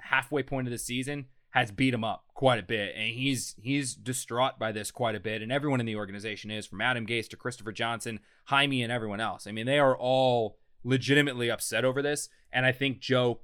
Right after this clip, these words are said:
came across that way in the press conference, that he asked, he answered all of the tough questions, and he had to answer a lot of them. I thought he handled it with professionalism. He didn't dance around too much, except for the questions that you expected him to dance over. Um,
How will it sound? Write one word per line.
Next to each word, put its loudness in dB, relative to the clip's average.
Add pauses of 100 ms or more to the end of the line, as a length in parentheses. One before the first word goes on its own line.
came -2
across 0
that -2
way -4
in -6
the -10
press -4
conference, -14
that -6
he -8
asked, 6
he -10
answered 2 (160)
all 6
of -2
the -8
tough -2
questions, -4
and -12
he 0
had 4
to -8
answer -4
a -2
lot 2
of 0
them. -4 (260)
I 2
thought 2
he 0
handled 2
it -2
with -8
professionalism. 0 (180)
He 0
didn't 2
dance 4
around 2 (180)
too -2
much, 0
except -4
for -4
the -2
questions -2
that -12
you 0
expected 0
him -4 (180)
to 0
dance 2
over. 0 (420)
Um, 4